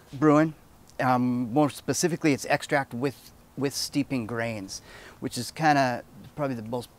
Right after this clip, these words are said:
common way to start out. There's, there's extract by itself, which is basically somebody has made this syrup and you just mix it with water and, and cook it and, and ferment it and go. The more advanced, like what breweries do, is called all grain, where they're using grain and they're basically making their own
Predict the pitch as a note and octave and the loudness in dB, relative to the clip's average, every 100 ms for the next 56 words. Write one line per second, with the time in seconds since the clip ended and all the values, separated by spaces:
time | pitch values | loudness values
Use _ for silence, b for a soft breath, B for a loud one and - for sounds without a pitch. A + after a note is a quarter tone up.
0 | - - - C3+ B2+ A#2+ A#2+ G#2 - A2+ | -20 -20 -8 -4 -2 -2 -4 -4 -4 -6
1 | A2+ A2+ A2 - B - A#2+ - B2 A2+ | -6 -4 -4 -6 B -8 -6 -6 -6 -6
2 | - - C3+ C#3+ - D3+ C#3 - - - | -8 -6 -4 -4 4 4 4 -2 -12 -14
3 | - - C3+ A#2+ - - D3 D3+ - A#2 | -20 -2 0 0 -2 2 2 2 -4 -8
4 | A#2 G#2 - B2 - - B2+ G#2+ B2 B2 | -8 -10 -8 -8 -8 -10 -10 -6 -6 -4
5 | A#2+ G#2+ A2 A#2 G#2+ G#2 - A#2 A2+ - | -6 -8 -8 -10 -8 -10 -6 -6 -6 -8
6 | G#2 G#2 G2 G#2+ - G#2+ G#2+ G#2+ G#2+ A2 | -12 -12 -12 -14 -10 -10 -4 -2 -2 -4
7 | G2+ G2+ B B B B B - A2+ G#2+ | -10 -16 B B B B B -14 -12 -10
8 | G2+ G2 - - - - C#3 - C3+ A2 | -12 -16 -20 -20 -20 -10 -8 -6 -8 -8
9 | A2 G#2 A2 - A#2 B2 - G2 G#2 A#2 | -10 -10 -12 -12 -10 -8 -10 -12 -12 -6
10 | B2 A#2+ - B B B - - - - | -4 -4 -8 B B B -20 -20 -20 -20
11 | - - - C3+ B2+ A#2 G#2 C#3+ D3 D3 | -20 -20 -4 0 0 0 -4 0 0 0
12 | - C3+ A2+ A#2 A2 D3+ D3 B2 C#3 C3 | -4 -4 -4 -6 -2 0 0 -2 -4 -4
13 | - A#2 A2+ A#2+ B2 A2 A#2+ B2 A#2+ A2 | -6 -6 -4 -2 -2 -4 -6 -8 -10 -8
14 | A2 G#2+ A2+ A#2 A#2 A#2 G#2+ A#2 A#2 A2+ | -8 -8 -8 -6 -8 -8 -8 -8 -8 -6
15 | B2+ A2 B2 - G#2+ A2+ G#2+ A2 A2 G#2+ | -6 -4 -6 -8 -10 -10 -8 -10 -12 -10
16 | A2 A2 A#2 A2 | -8 -6 -8 -10